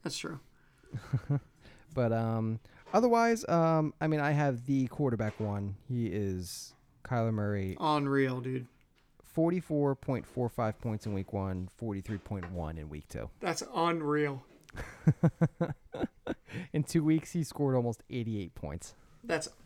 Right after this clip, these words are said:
Speaker 1: oh my goodness.
Speaker 2: <laughs> Oh my gosh.
Speaker 1: How far behind is Brady? It can't be that much.
Speaker 2: He-, let me, uh, let me do a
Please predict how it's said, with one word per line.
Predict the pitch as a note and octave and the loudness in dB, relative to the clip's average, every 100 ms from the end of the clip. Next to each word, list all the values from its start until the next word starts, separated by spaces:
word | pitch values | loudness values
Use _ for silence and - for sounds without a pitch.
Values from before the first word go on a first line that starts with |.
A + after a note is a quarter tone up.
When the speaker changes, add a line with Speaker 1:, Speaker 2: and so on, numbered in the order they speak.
| - E3 | -12 -6
Speaker 1:
oh | D#3 C#3 | -2 -2
my | B2 | -4
goodness. | A#2+ C#3 C3 B2+ - - | -6 -4 -4 -4 -6 -10
Speaker 2:
<laughs> | - - - - F3 - G3+ - F3 G3 - F3 | -10 -2 -2 2 2 4 2 4 2 2 -2 -2
Oh | - E3 - | -6 -6 -8
my | D3+ C3+ | -6 -8
gosh. | - D3 - - C#3+ | -8 -8 -6 -4 0
Speaker 1:
How | D#3+ E3 F#3 | 10 12 12
far | G#3+ G#3 | 12 10
behind | F#3+ F#3 F3+ | 8 6 4
is | E3 B2+ | 2 2
Brady? | D3 D3 D3 D3 - - - _ _ _ _ _ _ - _ - | 4 4 2 -4 -12 -20 -20 _ _ _ _ _ _ -20 _ 2
It | D#3+ - | 2 4
can't | A3+ C4 | 4 6
be | D3 | 8
that | D#3 E3 | 8 8
much. | D#3+ C#3 - - - - - - | 6 4 2 -6 -6 -14 -16 -12
Speaker 2:
He-, | - - | -8 0
let | B2 | 2
me, | C3 B2+ | 4 4
uh, | B2 A2+ | 2 2
let | A#2 | 0
me | C3 | 0
do | A#2+ | 0
a | G#2+ | -2